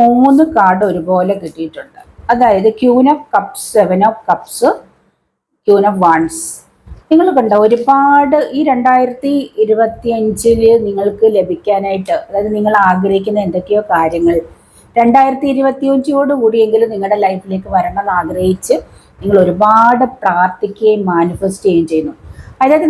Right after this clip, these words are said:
നിങ്ങളിൽ പലരും ഡിവൈൻ കണക്റ്റഡ് ആയി മാറിയിട്ടുണ്ട് ഈ രണ്ടായിരത്തി ഇരുപത്തിയഞ്ചില്. പ്രത്യേകിച്ച് ലേഡീസിൻ്റെ എനർജിയാണ് കാണിക്കുന്നത്. ഡിവൈൻ കണക്റ്റഡ് ആയിരിക്കുന്നു, മാനിഫെസ്റ്റ് ചെയ്യുന്നവരായി മാറിയിട്ടുണ്ട്. അതുപോലെ ഒരുപാട് നല്ല, ഒരുപാട് പ്രാർത്ഥിക്കുന്നു,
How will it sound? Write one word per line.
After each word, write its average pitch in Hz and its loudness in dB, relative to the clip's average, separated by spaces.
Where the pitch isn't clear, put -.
നിങ്ങളിൽ 277 2
പലരും 240 2
ഡിവൈൻ 220 -2
കണക്റ്റഡ് 196 -2
ആയി 180 0
മാറിയിട്ടുണ്ട് 160 -4
ഈ 156 -10
രണ്ടായിരത്തി 165 -4
ഇരുപത്തിയഞ്ചില്. 156 -8
പ്രത്യേകിച്ച് 285 2
ലേഡീസിൻ്റെ 226 0
എനർജിയാണ് 165 -2
കാണിക്കുന്നത്. 160 -6
ഡിവൈൻ 233 2
കണക്റ്റഡ് 165 -6
ആയിരിക്കുന്നു, - -18
മാനിഫെസ്റ്റ് 196 0
ചെയ്യുന്നവരായി 165 2
മാറിയിട്ടുണ്ട്. 160 0
അതുപോലെ 180 2
ഒരുപാട് 180 0
നല്ല, 180 0
ഒരുപാട് 180 0
പ്രാർത്ഥിക്കുന്നു, 175 -2